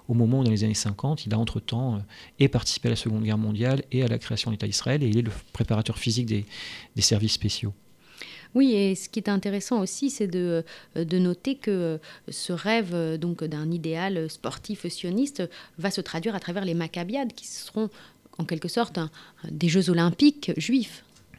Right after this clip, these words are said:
Speaker 1: Oui, il y a les Maccabiades. Les Maccabiades, elles sont préparées par les clubs Maccabi qui ont fleuri dans, dans toute l'Europe.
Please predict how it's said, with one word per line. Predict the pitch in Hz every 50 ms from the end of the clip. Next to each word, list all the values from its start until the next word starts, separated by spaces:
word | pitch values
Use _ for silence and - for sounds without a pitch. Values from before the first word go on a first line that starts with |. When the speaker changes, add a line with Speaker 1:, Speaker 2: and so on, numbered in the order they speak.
| - _ _ - - _ -
Speaker 1:
Oui, | 123 156 156
il | 131
y | 113 120
a |
les | 113 113 110
Maccabiades. | 107 104 107 - 110 104 107 110 139 170 190 170
Les | 127 113
Maccabiades, | 117 113 - 120 107 113 127 120 113
elles | 104
sont | 101 - 113 104 95
préparées | - - 110 - - 107 107 101 110 113
par | - 92 95
les | 95 104
clubs | - - 110 101
Maccabi | 107 107 104 - - 110 107 107 113 117 113
qui | - -
ont | 98
fleuri | 90 - - 107 101 110 113
dans, | 104 95 90 87 90 90
dans | 90 87 90
toute | - 113 110 -
l'Europe. | - 101 110 165 202 -